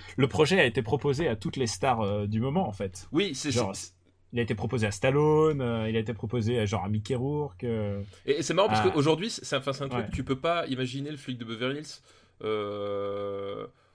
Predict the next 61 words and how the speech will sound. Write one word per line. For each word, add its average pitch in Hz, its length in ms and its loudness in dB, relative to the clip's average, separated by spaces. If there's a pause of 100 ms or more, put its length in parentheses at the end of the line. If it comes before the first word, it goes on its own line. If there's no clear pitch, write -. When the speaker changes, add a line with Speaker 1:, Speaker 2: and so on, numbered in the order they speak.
(220)
Speaker 2:
autrement 147 440 0
qu'avec 110 320 -4
Eddie 123 180 -4
Murphy. 135 240 -4
Enfin, 131 120 -4
je 104 60 -6
veux 110 60 -6
dire, 135 140 -2
c'est, 110 400 -6
aujourd'hui, 123 300 0
c'est - 120 -6
quand 131 160 -4
on 131 80 -2
te 131 100 -4
dit, 151 140 -6
euh, 139 60 0
voilà, 131 140 0
quand 127 160 -4
on 135 60 -6
te 127 60 -10
fait 131 120 -8
défiler 127 380 -4
ce 117 40 -6
genre 123 120 0
de 127 80 -4
nom, 165 120 -6
tu... 117 320 -10
ça, 113 160 -14
ça 104 200 -8
te - 60 -12
fait 113 220 -8
vraiment 127 260 -2
très 135 220 0
bizarre, 127 360 -2
quoi. 92 140 -12 (480)
Speaker 1:
Et 127 80 -2
c'était 147 240 0
un 135 120 4
vrai 160 260 0
pari 156 280 4
de, 127 420 2
de 117 80 0
mettre, 123 320 -2
euh, 110 320 -2
bah, 110 140 -4
je - 300 -8
crois 156 140 -2
que - 60 -10
c'est 139 140 -4
un... 120 240 -4 (500)
en 139 100 2
tout 160 100 -4
cas 160 120 6
de 143 100 4
mon 151 220 4
vivant, 160 480 0 (260)
c'est - 160 0
la 135 100 6
première 151 200 2
fois 156 120 0
qu'on, 139 260 -2